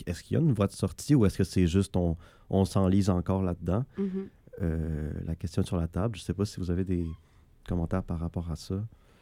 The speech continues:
Speaker 2: Euh, ben, je suis pas la personne la, la plus, euh, la plus informée. On dirait que j'ai, j'ai éprouvé un peu d'angoisse en m'informant par rapport au conflit. Euh, c'est, moi, c'est l'enjeu de la polarisation. On dirait qu'il faut qu'on se positionne dans ce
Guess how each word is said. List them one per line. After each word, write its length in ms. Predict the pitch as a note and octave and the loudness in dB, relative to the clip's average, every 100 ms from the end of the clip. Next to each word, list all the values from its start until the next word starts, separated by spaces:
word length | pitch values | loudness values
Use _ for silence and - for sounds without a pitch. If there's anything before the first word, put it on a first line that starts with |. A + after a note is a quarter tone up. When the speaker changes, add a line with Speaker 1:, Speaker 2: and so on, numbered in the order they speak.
| _ _ F#3+ | _ _ -2
Speaker 2:
Euh, 420 | G3 F#3+ G3 G3 - - - - | 0 0 -2 -4 -8 -14 -18 -4
ben, 140 | G3+ | -2
je 40 | G#3+ | -2
suis 140 | A#3+ | -2
pas 140 | B3+ | -2
la 120 | D4 B3 | 0 0
personne 360 | G3+ G3 A3+ | -2 0 2
la, 160 | A#3 - | 2 2
la 160 | F#3+ | 0
plus, 380 | F3+ G3 G#3 G#3 | 0 -2 0 2
euh, 380 | G3 F3+ E3+ E3+ | 2 2 2 2
la 120 | F3 | 0
plus 220 | F3+ G3+ | -2 -2
informée. 500 | G#3 G#3+ G#3 F#3+ A3+ | -2 0 -2 0 0
On 80 | C4 | 0
dirait 180 | F#3 A3 | 0 -2
que 60 | A#3 | -2
j'ai, 460 | G#3+ F#3+ F3+ F3+ | 0 2 2 0
j'ai 160 | E3+ F#3 | 0 -2
éprouvé 360 | F3+ - F#3 | -2 -4 -2
un 100 | A3 | -2
peu 120 | G#3 C4+ | 0 0
d'angoisse 640 | A#3 F#3 F#3+ A3 - - | 0 2 2 0 -4 -2
en 100 | F3 | 2
m'informant 460 | F3 F3+ F3 F3 G3 | 2 2 0 0 0
par 140 | F3+ | 0
rapport 220 | E3+ F#3 | -2 0
au 80 | F#3+ | -2
conflit. 440 | F3 F3 E3+ G3 C4 - - - - | 0 -2 -2 -6 -6 -10 -20 -14 -2
Euh, 680 | F3 F3 E3+ E3+ E3+ E3 E3 | 2 2 2 2 2 2 0
c'est, 220 | D#3 G3 | 0 2
moi, 140 | F#3 A#3 | 2 2
c'est 140 | A#3 | 2
l'enjeu 260 | F#3 F3+ G3 | 2 2 2
de 40 | |
la 100 | F3+ | 0
polarisation. 760 | F#3 F3 F3 E3+ E3 D#3 F#3 F#3 | 2 2 2 0 0 0 2 2
On 380 | G3 F#3+ E3+ | 4 2 2
dirait 200 | D#3 D#3+ | 0 -2
qu'il 140 | F3+ - | -6 -8
faut 120 | F#3+ | -6
qu'on 160 | F#3+ E3+ | -2 -4
se 80 | |
positionne 420 | - E3+ D3+ F#3+ F#3+ | 0 -2 0 0 2
dans 120 | |
ce 100 | E3 | 0